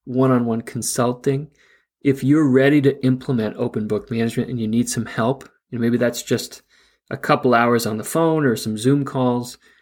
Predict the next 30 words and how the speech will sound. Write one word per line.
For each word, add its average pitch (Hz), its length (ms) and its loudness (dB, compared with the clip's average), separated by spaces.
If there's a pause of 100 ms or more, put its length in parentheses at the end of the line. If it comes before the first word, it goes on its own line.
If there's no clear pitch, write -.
(240)
maybe 120 320 4
it's, - 380 -2
uh, 107 500 -10 (760)
you 127 80 -6
know, 104 80 -2
talking 123 480 -2
through 117 600 -4 (360)
how 135 200 0
to 127 120 2
do 123 180 0
that 113 240 -2
financial 117 560 -2
literacy 110 560 -4
training. 131 760 0 (540)
I 113 40 -4
love 120 340 2
this 127 160 2
stuff. 120 240 0
I 113 80 0
think 117 180 -6
it's - 160 -8
really 110 200 -4
cool, 110 520 -8 (160)
and 123 100 -12
I'd 107 140 -10
be 110 80 -10
happy 110 320 -6
to 117 80 -6
help - 260 -12
you 107 280 -6